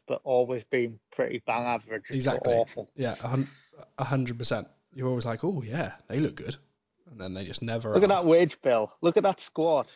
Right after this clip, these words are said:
Speaker 2: I know. I
Speaker 1: And then
Speaker 2: know.
Speaker 1: it's just like, nope.
Speaker 2: Yeah. Anyway, anyway, let's stay on, let's stay on task. So,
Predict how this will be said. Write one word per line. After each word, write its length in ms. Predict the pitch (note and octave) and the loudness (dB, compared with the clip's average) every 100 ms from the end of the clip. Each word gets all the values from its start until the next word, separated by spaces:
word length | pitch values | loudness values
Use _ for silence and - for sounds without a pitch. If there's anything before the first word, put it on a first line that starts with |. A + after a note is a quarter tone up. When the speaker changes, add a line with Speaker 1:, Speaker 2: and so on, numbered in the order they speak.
| _ _ _ | _ _ _
Speaker 2:
I 60 | A#2 | -4
know. 60 | A#2+ | -4
I 40 | |
Speaker 1:
And 60 | A2+ - _ _ _ _ _ _ D3 | -4 -10 _ _ _ _ _ _ -6
then 140 | D3+ | -2
Speaker 2:
know. 40 | G#2+ | -2
Speaker 1:
it's 100 | - | -6
just 160 | C3+ | -4
like, 240 | B2+ A#2+ - _ _ | 0 0 -2 _ _
nope. 240 | D3+ - - - - _ _ _ _ - - - - - A#2+ | 0 0 -14 -20 -20 _ _ _ _ -20 -20 -20 -20 -20 -6
Speaker 2:
Yeah. 320 | G#2+ G2+ G#2 - _ _ _ _ - _ - | -4 -4 -6 -12 _ _ _ _ -20 _ 2
Anyway, 320 | C#3+ B2+ A#2 - | 4 4 0 0
anyway, 240 | C#3 B2+ A#2+ | 2 4 4
let's 160 | B2+ | 2
stay 160 | - C#3 | 4 6
on, 100 | C#3+ C#3 | 6 6
let's 180 | D#3 | 4
stay 140 | C#3+ D3 | 8 8
on 180 | C3 B2+ | 8 4
task. 400 | B2 A#2 - - | 2 2 0 6
So, 280 | D#3+ B2+ | 6 6